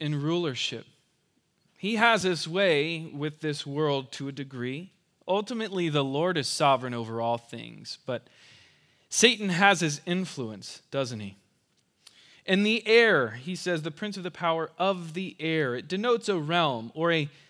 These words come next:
sphere of influence, namely, as one says, the place or sphere of the activity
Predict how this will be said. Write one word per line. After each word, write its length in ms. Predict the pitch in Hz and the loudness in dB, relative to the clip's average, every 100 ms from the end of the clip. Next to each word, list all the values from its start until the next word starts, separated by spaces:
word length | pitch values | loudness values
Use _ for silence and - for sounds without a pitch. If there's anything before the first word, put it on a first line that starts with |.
| _ | _
sphere 680 | - - - - 254 247 | -10 -10 -10 -6 0 4
of 160 | 208 151 - | 4 2 -4
influence, 680 | 165 160 - 131 117 117 | -6 -6 -6 -6 -6 -6
namely, 520 | 175 202 208 180 143 - _ _ _ _ - | -2 -2 0 -2 -2 -6 _ _ _ _ -14
as 140 | 120 | -8
one 260 | 143 185 180 | -2 0 0
says, 320 | 175 170 147 | 2 2 2
the 100 | 151 | -4
place 440 | 151 - 180 175 | -4 -2 -2 -2
or 60 | 165 | -6
sphere 380 | 147 - 170 156 | -8 -8 -6 -4
of 80 | 139 | -4
the 140 | 139 - | -8 -4
activity 760 | 135 143 - 139 131 120 117 | -4 -4 -10 -10 -8 -8 -10